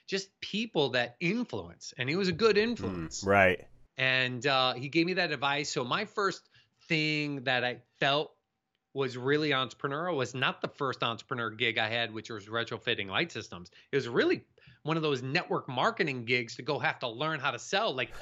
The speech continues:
Speaker 1: it was
Speaker 2: <laughs> Sure.
Speaker 1: the only place where they're recruiting. And I went to the Ch-,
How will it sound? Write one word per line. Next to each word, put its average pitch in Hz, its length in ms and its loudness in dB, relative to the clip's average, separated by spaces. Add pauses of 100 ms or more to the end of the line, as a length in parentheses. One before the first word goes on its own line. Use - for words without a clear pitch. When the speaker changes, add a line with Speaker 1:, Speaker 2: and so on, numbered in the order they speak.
(160)
Speaker 1:
it 185 60 0
was 175 100 -2
Speaker 2:
<laughs> - 80 -2
Sure. 110 140 6
Speaker 1:
the 107 80 6
only 226 160 -2
place 226 400 -2
where 165 140 2
they're 143 120 2
recruiting. 135 640 0 (380)
And 113 80 0
I 135 80 4
went 180 240 0
to 190 80 -4
the 156 100 -6
Ch-, - 120 -8